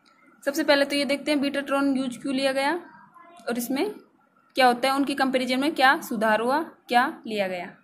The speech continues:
ठीक है, जो वो oscillators दो कर चुके अपन, cyclotron and synchrocyclotron, उस, उसके, मतलब, उसकी तुलना में इसमें क्या सुधार किया गया, क्या improvement हुआ।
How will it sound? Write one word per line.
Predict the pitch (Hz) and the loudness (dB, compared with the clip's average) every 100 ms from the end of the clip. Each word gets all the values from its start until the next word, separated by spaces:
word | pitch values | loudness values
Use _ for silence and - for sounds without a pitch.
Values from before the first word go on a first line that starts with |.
| - | -14
ठीक | 294 | -10
है, | 330 - _ _ _ _ _ - | -10 -12 _ _ _ _ _ -12
जो | 202 220 220 214 196 - _ _ | -4 -2 -2 -2 -6 -12 _ _
वो | 220 240 - | 0 2 6
oscillators | 233 240 226 226 233 226 | 4 2 -4 -2 -4 -4
दो | 208 | -4
कर | 220 226 | 0 0
चुके | 220 220 214 | 0 -4 -4
अपन, | 214 233 415 - _ - | 0 0 -2 -10 _ -2
cyclotron | 208 214 214 | -2 0 -4
and | 214 240 226 240 | -2 -2 -2 -4
synchrocyclotron, | - - 226 220 226 220 208 208 233 269 415 - _ _ _ _ _ _ _ _ _ _ _ | -6 -6 -8 -6 -2 -2 -4 -8 -8 -8 -10 -16 _ _ _ _ _ _ _ _ _ _ _
उस, | 240 247 240 - | -10 -6 -6 -8
उसके, | 254 - - 269 285 285 - _ - | -10 -12 -10 -4 -2 -4 -8 _ -10
मतलब, | 214 220 226 | -6 -4 -2
उसकी | 233 - 302 | -4 -4 -4
तुलना | 269 240 214 | -2 0 0
में | 214 226 | 0 -4
इसमें | 233 226 220 | -8 -8 -2
क्या | 208 220 349 | 0 2 -2
सुधार | - 208 196 185 | -8 -6 -4 -4
किया | 185 170 | -8 -12
गया, | 151 - - _ _ _ _ - | -12 -16 -20 _ _ _ _ -4
क्या | 220 | -2
improvement | 214 208 196 185 175 175 | -2 -6 -6 -6 -8 -12
हुआ। | - | -16